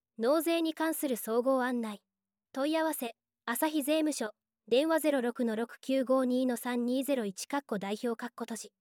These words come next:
宮古島区役所。住所、郵便番号五三四の八五ゼロ一、大阪市宮古島区中野町二の一六の二ゼロ。代表電話、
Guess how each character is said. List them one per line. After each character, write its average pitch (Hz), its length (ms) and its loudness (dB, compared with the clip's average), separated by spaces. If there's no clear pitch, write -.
宮 240 220 2
古 349 160 2
島 330 220 0
区 294 100 -4
役 285 180 0
所。 214 200 -8
住 294 220 -2
所、 226 240 -2
郵 302 200 2
便 359 200 2
番 349 220 2
号 233 180 2
五 247 220 4
三 247 260 0
四 240 180 0
の 233 120 -2
八 220 240 -6
五 233 200 2
ゼ 254 140 2
ロ 247 100 0
一、 202 300 -4
大 226 140 0
阪 311 240 0
市 240 160 -4
宮 208 240 0
古 311 120 2
島 277 220 0
区 226 120 -4
中 196 260 -2
野 302 100 0
町 262 240 0
二 220 240 0
の 240 120 0
一 233 220 -4
六 240 240 -2
の 202 120 -2
二 214 240 -2
ゼ 233 140 -6
ロ。 208 100 -8
代 247 260 0
表 320 180 2
電 311 180 0
話、 208 200 -4